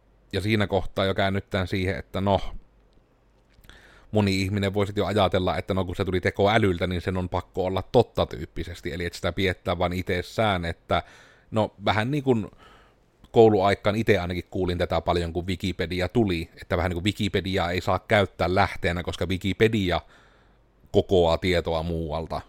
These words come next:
ja sit sinne piti nimenomaan laittaa Wikipediaan ne lähteet, mistä ne on.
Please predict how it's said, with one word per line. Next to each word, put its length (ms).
ja 80
sit 120
sinne 200
piti 240
nimenomaan 440
laittaa 320
Wikipediaan 840
ne 100
lähteet, 460
mistä 260
ne 160
on. 300